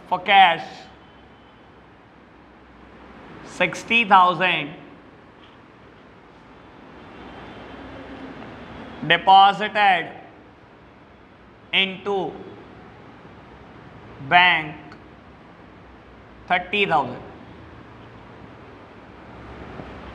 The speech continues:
बेटा सबसे पहले journal entry pass करेंगे और उसके बाद बनाएंगे ledger।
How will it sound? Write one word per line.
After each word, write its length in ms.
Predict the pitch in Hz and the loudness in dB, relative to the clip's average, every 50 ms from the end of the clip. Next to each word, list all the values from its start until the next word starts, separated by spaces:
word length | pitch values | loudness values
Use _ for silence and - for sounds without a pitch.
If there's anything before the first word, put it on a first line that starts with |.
| - - - - - - | -16 -18 -18 -16 -4 2
बेटा 280 | 180 208 214 202 254 247 226 180 - - - - | 4 6 8 10 10 10 10 8 4 -4 -6 0
सबसे 320 | - 233 226 233 - 254 247 | 2 2 2 4 2 0 2
पहले 300 | 226 240 220 220 240 240 | 4 2 2 2 2 -2
journal 340 | 165 190 196 196 202 208 220 | 0 0 0 0 0 -2 -2
entry 320 | 226 226 220 208 226 233 233 | -2 -4 -2 -2 -2 0 2
pass 260 | 214 214 220 220 - - | 4 4 4 4 2 -2
करेंगे 360 | 226 240 233 240 254 254 254 202 147 - - - - - | -2 -2 -2 0 2 2 2 2 0 -6 -12 -14 -6 0
और 160 | 160 185 190 | 2 2 2
उसके 280 | 202 185 - 202 220 214 | 2 -2 -2 0 0 4
बाद 180 | 196 196 196 185 | 6 6 6 6
बनाएंगे 460 | 170 185 180 180 180 180 185 185 190 170 | 4 2 4 4 4 4 4 2 2 4
ledger। 520 | 165 165 170 160 170 226 240 226 175 - | 4 4 2 2 2 6 6 6 6 4